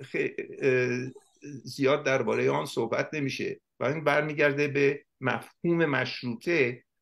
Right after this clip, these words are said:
و، اه، نقش مجلس. ام، در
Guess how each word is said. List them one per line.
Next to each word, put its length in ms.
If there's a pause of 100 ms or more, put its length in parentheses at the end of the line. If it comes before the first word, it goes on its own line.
(120)
و، 240 (420)
اه، 240
نقش 420
مجلس. 840 (580)
ام، 640 (1200)
در 420